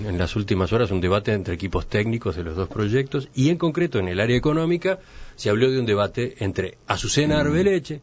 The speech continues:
Speaker 1: que sería ministra de Economía en el caso de un gobierno de la calle Pou, y usted, que sería
Speaker 2: Mm.
Speaker 1: ministro en el caso de un gobierno de Vázquez.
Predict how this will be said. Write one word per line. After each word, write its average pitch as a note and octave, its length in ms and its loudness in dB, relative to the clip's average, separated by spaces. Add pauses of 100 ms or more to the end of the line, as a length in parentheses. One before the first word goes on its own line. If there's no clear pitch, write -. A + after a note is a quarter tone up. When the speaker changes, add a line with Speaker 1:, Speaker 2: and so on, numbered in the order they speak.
Speaker 1:
que - 140 -10
sería G2 380 -4
ministra A2 260 -2
de A#2 60 0
Economía C3 340 0
en G#2 60 2
el F#2 60 -2
caso G2 200 -2
de F#2+ 60 0
un F#2+ 80 0
gobierno G2+ 420 2
de F#2+ 100 2
la F#2+ 100 0
calle G#2+ 220 2
Pou, D#3+ 260 0
y C3 140 2
usted, A2 380 0 (120)
que - 100 -2
sería F#2 320 2
Speaker 2:
Mm. G#2 40 0
Speaker 1:
ministro A2 640 -2
en G#2 100 -2
el F#2 100 -4
caso F#2+ 280 0
de F#2+ 60 2
un F2+ 80 0
gobierno F#2 500 0
de F#2+ 200 0
Vázquez. - 460 -8